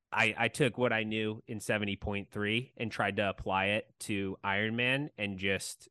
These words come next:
um, you know, really listen to my body and what I was capable of and not overdo it and force anything. Um, but just, you know, have the basics down.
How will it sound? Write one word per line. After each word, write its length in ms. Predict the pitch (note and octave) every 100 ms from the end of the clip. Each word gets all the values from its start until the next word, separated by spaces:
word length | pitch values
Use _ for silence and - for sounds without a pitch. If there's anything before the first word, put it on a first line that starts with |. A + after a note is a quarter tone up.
| -
um, 560 | G#2 F#2 F#2 F2+ F2 - _ -
you 120 | A2
know, 160 | G#2
really 320 | G2 B2+ C3+ A2+
listen 460 | A2+ A2+ B2 G#2+
to 320 | - A2+ G#2 G2
my 220 | G2+ G2
body 560 | F#2 F#2 G2 A2 A2
and 400 | - G2 F#2 F2+ F#2+
what 200 | A2+ A2+
I 120 | G#2+ G2+
was 140 | F#2
capable 560 | - A2+ G#2 G2 G2 F#2+
of 240 | F#2+ F2
and 180 | - G#2
not 220 | A#2 B2 -
overdo 520 | A2+ A#2+ C3 A#2+ C3
it 100 | C3
and 140 | G#2+ F#2+
force 380 | - B2 C#3
anything. 540 | D3 D#3 D#3 E3+ E3 E3 - - _ _
Um, 540 | A#2 A2+ G2+ F#2+ F2+ - -
but 140 | A2+
just, 280 | B2 - -
you 80 | A#2
know, 220 | G#2 F#2+ - _
have 280 | D3 D3+ C3
the 80 |
basics 640 | A2 G#2+ A2+ - G2 - -
down. 440 | G2 F#2+ G2 F#2